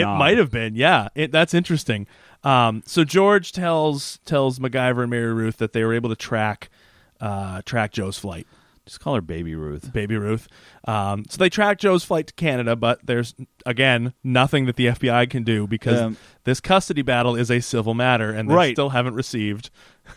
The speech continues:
Speaker 1: So George Kaplan basically says, um,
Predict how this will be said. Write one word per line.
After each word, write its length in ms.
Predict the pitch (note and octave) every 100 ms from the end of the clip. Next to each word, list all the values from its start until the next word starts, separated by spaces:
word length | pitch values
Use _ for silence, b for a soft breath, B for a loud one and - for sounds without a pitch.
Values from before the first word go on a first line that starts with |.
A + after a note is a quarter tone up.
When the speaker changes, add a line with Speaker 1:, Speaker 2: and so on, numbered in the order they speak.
| b -
Speaker 1:
So 180 | F3
George 340 | D3+ D#3+ F3+ D3+
Kaplan 440 | F3 E3+ E3+ D3
basically 400 | A#2+ B2 - C3
says, 400 | - C#3 A2 G2+
um, 460 | - A#2 G#2 F#2+